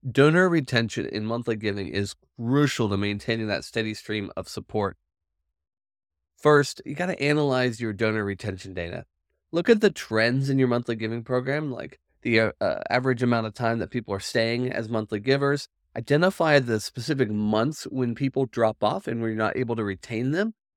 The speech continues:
and then use that data to inform your strategy for how to address this donor churn.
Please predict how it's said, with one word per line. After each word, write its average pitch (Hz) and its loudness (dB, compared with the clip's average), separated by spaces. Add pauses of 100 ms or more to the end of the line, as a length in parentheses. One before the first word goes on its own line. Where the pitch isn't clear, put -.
and 143 2
then 139 4
use 151 2
that 143 6
data 120 2
to 113 -4
inform 110 0
your 117 2
strategy 117 -2
for 107 -10
how 113 -2
to 110 0
address 98 -4
this 101 -10
donor 95 -6
churn. 85 -10